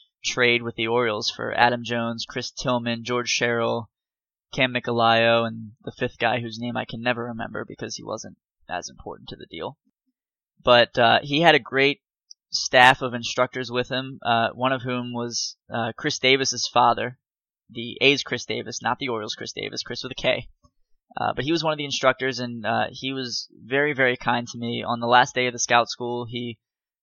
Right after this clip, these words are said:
um, talked to me for about twenty minutes. I, I approached him. He was talking with somebody else. We were about to all say our goodbyes.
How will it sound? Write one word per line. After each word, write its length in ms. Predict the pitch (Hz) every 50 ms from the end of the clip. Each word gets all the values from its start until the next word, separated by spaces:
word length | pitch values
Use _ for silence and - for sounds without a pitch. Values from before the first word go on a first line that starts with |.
| - -
um, 300 | 113 107 - 104 - - -
talked 220 | - 143 139 - -
to 60 | 139
me 100 | 131 127
for 100 | - 127
about 240 | 120 120 117 - -
twenty 220 | - 135 131 127
minutes. 420 | 120 113 110 - - - - - -
I, 200 | 131 117 117 110
I 160 | - 92 107
approached 400 | 120 123 - - 147 147 - -
him. 100 | 156 143
He 140 | 139 139 143
was 100 | 139 131
talking 300 | - 151 151 160 - 170
with 100 | 135 127
somebody 320 | - 139 131 123 120 120
else. 400 | 120 120 113 101 110 - - - - -
We 100 | 117 120
were 100 | 123 120
about 220 | 117 123 123 123
to 80 | - 120
all 120 | 117 117
say 180 | - - 127 123
our 100 | 120 117
goodbyes. 580 | 117 110 101 113 113 110 104 82 - - -